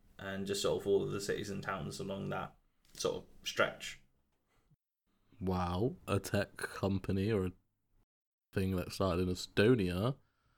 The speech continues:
Speaker 2: were Skype.
Speaker 1: Makes sense.
Speaker 2: So, it's pretty cool. Apparently it had something to do with Hotmail as well.
Speaker 1: Oh, maybe they, they, they might have been the ones that started Hotmail that then was bought out by,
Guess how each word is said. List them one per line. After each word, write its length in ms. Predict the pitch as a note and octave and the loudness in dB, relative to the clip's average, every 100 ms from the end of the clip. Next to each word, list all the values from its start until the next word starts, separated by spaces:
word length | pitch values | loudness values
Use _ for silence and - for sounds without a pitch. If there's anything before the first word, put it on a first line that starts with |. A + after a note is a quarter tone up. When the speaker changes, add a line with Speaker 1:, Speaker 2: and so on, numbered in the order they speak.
| _ _ _ - | _ _ _ 2
Speaker 2:
were 360 | F#2+ F#2+ F#2+ | 6 8 6
Skype. 800 | F#2 - - - G#2+ F#2+ - - - - _ _ _ _ _ _ _ _ _ | 4 0 -2 6 6 6 0 -2 -2 -2 _ _ _ _ _ _ _ _ _
Speaker 1:
Makes 340 | B2 G2+ G2 - | -4 -2 0 6
sense. 500 | C3 C3+ - - - - - | 6 6 0 0 -4 -6 -4
Speaker 2:
So, 420 | - F2+ F#2 F#2 F#2 _ | -2 0 0 -2 -4 _
it's 120 | _ - | _ 0
pretty 220 | G#2+ G2+ | 2 2
cool. 460 | - G#2 G2 G#2 G#2 _ _ _ _ _ _ - - | 4 4 4 2 -4 _ _ _ _ _ _ -20 -20
Apparently 320 | - B2+ A#2+ | 6 10 10
it 40 | A2 | 8
had 80 | G#2 | 6
something 220 | A2 F#2+ | 4 4
to 60 | - | 4
do 100 | G2 | 2
with 100 | F#2 | 4
Hotmail 480 | G#2+ C2 F2+ F#2 F#2 | 2 4 0 2 0
as 100 | G2 | 0
well. 280 | F#2+ F#2+ - _ _ _ _ _ _ _ _ - | 0 0 -6 _ _ _ _ _ _ _ _ 6
Speaker 1:
Oh, 280 | C#3+ C#3+ C3+ | 10 12 10
maybe 220 | C#3 C3+ | 6 6
they, 200 | C3+ C3+ | 8 8
they, 140 | B2+ | 6
they 260 | A#2+ - B2 | 0 2 4
might 160 | B2+ | 8
have 100 | A#2 | 6
been 140 | A#2 A2+ | 6 2
the 80 | A2 | 4
ones 320 | A2+ A2+ A2 | 4 2 -2
that 160 | - | -4
started 360 | - A#2 G2+ G2+ | 0 4 6 6
Hotmail 480 | G#2+ - G2+ G2+ G2 | 2 2 0 0 0
that 160 | D2+ | 0
then 200 | G#2+ G#2 | 0 2
was 120 | G2+ G2+ | 2 0
bought 240 | G#2 G2 | -2 0
out 320 | G2+ G2 - | 0 0 -4
by, 440 | G#2 G2 G2 G2+ | -4 -2 0 -2